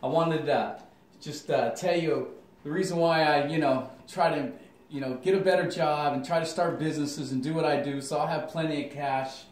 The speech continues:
And, uh, what I do is... Uh, I teach art to, uh, as a hobby, I teach art to, uh, kids that are having a tough time, self-esteem, kids with Down syndrome, things like that. And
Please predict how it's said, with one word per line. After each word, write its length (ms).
And, 280
uh, 140
what 140
I 100
do 280
is... 180
Uh, 300
I 120
teach 320
art 340
to, 320
uh, 180
as 200
a 80
hobby, 360
I 40
teach 320
art 240
to, 300
uh, 180
kids 200
that 120
are 100
having 240
a 100
tough 220
time, 340
self-esteem, 760
kids 220
with 120
Down 240
syndrome, 600
things 260
like 280
that. 300
And 180